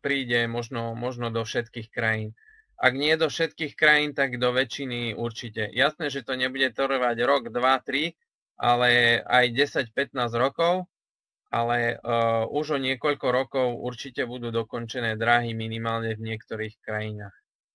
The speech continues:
Tak, e, poďme, poďme u-, u-, poďme úplne od tej prvej dopravy a to je mestská doprava.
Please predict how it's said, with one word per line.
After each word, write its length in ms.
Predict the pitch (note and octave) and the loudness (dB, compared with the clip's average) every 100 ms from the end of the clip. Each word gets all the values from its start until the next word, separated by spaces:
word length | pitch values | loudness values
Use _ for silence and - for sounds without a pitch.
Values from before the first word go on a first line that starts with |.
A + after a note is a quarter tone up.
| _ _ _ _ _ _ _ _ _ _ _ _ _ | _ _ _ _ _ _ _ _ _ _ _ _ _
Tak, 320 | C#3+ C#3 - | 8 8 6
e, 80 | D#3+ D3 D3 C#3+ C#3+ E3 | 6 8 10 10 8 6
poďme, 480 | F3 F#3 F3 C#3 _ _ _ _ _ _ _ _ _ _ _ _ - - | 2 6 4 2 _ _ _ _ _ _ _ _ _ _ _ _ -18 -4
poďme 240 | D#3 E3+ | -2 0
u-, 240 | D3+ C3+ C3 | 0 0 -2
u-, 220 | D3 D3+ | 0 0
poďme 320 | - D#3+ F3 | 2 2 2
úplne 480 | D3+ C3+ D#3+ D#3 D3 | 0 0 2 2 0
od 160 | A#2+ B2+ - | -2 -4 0
tej 160 | C#3+ | 0
prvej 400 | B2 D3+ D3 C3+ | 0 2 4 4
dopravy 560 | C3 B2 C#3 C#3 D#3 - | 2 4 4 4 2 -4
a 160 | B2+ | -6
to 240 | B2 C#3 C#3 | -4 0 2
je 400 | C3+ B2+ B2 A#2+ | 6 6 4 4
mestská 400 | C3 C3+ - C#3 | 0 -2 0 2
doprava. 640 | C3+ C3 C#3+ C#3+ D3+ - | 2 2 2 2 2 -2